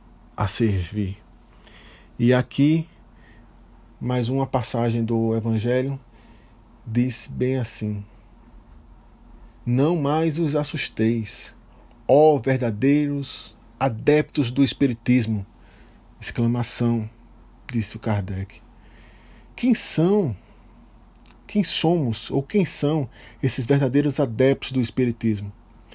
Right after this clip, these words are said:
Será que são aqueles que fazem a escolinha, que fizeram o curso de médiuns, ou que até já foram até para a última fase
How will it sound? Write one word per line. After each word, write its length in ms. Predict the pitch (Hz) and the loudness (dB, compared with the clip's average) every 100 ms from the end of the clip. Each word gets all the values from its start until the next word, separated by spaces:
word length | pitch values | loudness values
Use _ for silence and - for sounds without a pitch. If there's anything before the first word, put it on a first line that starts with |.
| - - | -20 -18
Será 280 | - 131 131 | -2 0 0
que 80 | - | 0
são 120 | 123 | -4
aqueles 360 | 117 131 123 | 0 -2 -2
que 120 | - 113 | -6 -6
fazem 560 | - 120 113 113 104 - - - - | -2 0 0 -2 -4 -10 -20 -20 -12
a 80 | - | -6
escolinha, 640 | 110 - 104 120 131 120 110 - - - - - - - - - - | -6 -6 -6 -4 -4 -6 -8 -14 -16 -18 -20 -20 -20 -20 -20 -20 -8
que 160 | 117 | -4
fizeram 480 | 113 117 113 120 117 | -2 -2 0 0 0
o 60 | 110 | -2
curso 300 | - 117 - | -4 -4 -2
de 80 | 117 | -2
médiuns, 680 | 120 127 127 113 104 - - - - - - - - - | 0 0 0 -4 -8 -12 -18 -20 -20 -20 -20 -20 -20 -4
ou 240 | 143 151 | -2 -2
que 140 | 143 | -2
até 460 | 139 - 135 135 120 - - - - | -4 -2 -2 0 -2 -10 -20 -20 -14
já 260 | 117 123 113 | -4 -4 -4
foram 360 | - 127 123 | -2 -2 -2
até 280 | 113 - 127 | -6 -4 -4
para 420 | 120 120 120 110 - - - - - | 0 0 0 -2 -8 -20 -20 -20 -14
a 80 | 131 | -2
última 400 | 123 131 131 113 | 0 0 -2 -4
fase 500 | - 120 123 107 107 | -2 -2 -2 -4 -8